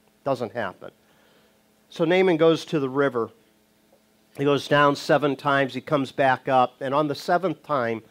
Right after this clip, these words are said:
he looks at his skin, and it begins to clear up. And the text says that his skin was as soft as a young boy. Isn't that fascinating, the description?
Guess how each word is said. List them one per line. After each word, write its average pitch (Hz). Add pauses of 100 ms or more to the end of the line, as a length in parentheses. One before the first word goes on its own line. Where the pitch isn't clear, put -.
(580)
he 165
looks 220
at 202
his 165
skin, 151
and 147
it 135
begins 185
to 170
clear 151 (100)
up. 120 (1200)
And 156 (420)
the 147
text 277
says 151
that 160
his 175
skin 226
was 165
as 143
soft 180 (300)
as 139
a 131
young 143
boy. 110 (400)
Isn't 156
that 165
fascinating, 123
the 110
description? -